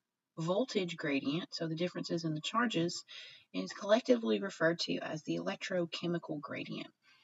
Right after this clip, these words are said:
So this is what's driving our diffusion of ions across this membrane, um, and helping to regulate our membrane potential.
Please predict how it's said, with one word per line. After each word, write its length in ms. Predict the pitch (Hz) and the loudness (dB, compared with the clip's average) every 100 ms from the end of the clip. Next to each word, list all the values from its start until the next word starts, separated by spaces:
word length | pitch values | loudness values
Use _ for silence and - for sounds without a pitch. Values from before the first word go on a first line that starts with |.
| - - - - | -16 -16 -16 -6
So 100 | 214 | 6
this 180 | 269 311 | 6 8
is 120 | 285 | 8
what's 200 | 240 208 | 6 4
driving 800 | 175 175 175 196 196 190 190 208 | 2 4 4 2 2 0 0 -2
our 300 | 170 165 165 | -2 0 0
diffusion 560 | 170 175 156 165 165 160 | -2 -4 0 2 2 2
of 120 | 160 - | 0 0
ions 520 | 156 165 156 151 147 | 0 2 2 0 -2
across 440 | 156 - 180 151 - | -4 -6 -6 -6 -8
this 160 | - | -6
membrane, 600 | 196 208 196 190 185 185 - - - 185 | -4 -2 -2 -2 -2 -4 -8 -20 -18 -10
um, 280 | 165 160 - | -6 -6 -8
and 120 | 165 165 | -8 -6
helping 480 | - 175 170 160 160 - | -4 -2 0 0 0 -2
to 320 | 156 151 147 | -2 -2 0
regulate 640 | 156 160 175 165 143 147 - | 2 4 4 2 2 -2 -4
our 460 | 147 143 143 143 143 | -6 -4 -4 -6 -6
membrane 520 | 147 160 165 147 147 | 0 2 2 0 -2
potential. 640 | - - - - - 151 | -4 -8 -6 -6 -4 -6